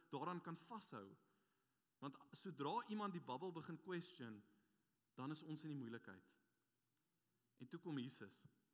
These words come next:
en hy gooi die tafels om in hierdie tempel. Want ek dink Jesus het gekom en hy het gesê, "Ek gaan vir julle hierdie algemene realiteit van God kom, kom oopbreek. God is nie net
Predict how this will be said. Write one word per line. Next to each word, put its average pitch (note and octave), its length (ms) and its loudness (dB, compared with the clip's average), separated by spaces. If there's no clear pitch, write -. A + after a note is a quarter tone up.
en B2+ 120 -6
hy G3 80 0
gooi E3+ 260 -2
die C#3 140 -4
tafels C3+ 420 -4
om G2 260 -8
in A#2+ 80 -8
hierdie A#2 240 -6
tempel. A2 380 -6
Want C3 180 -4
ek G#3 180 2
dink G3 160 2
Jesus D3 340 -2
het D#3 120 -6
gekom C#3+ 240 -2
en B2+ 80 2
hy A2+ 60 2
het A#2 120 -6
gesê, C3 440 -2
"Ek F3 100 4
gaan G3+ 180 2
vir E3+ 160 -6
julle D3 180 2
hierdie C#3 400 0
algemene D3+ 600 0
realiteit A#2+ 600 -2
van A#2 180 -8
God - 440 -10
kom, A#2 200 -2
kom B2 180 -2
oopbreek. G#2 580 -8
God G3+ 340 -2
is F3 160 2
nie C#3 360 0
net B2+ 320 0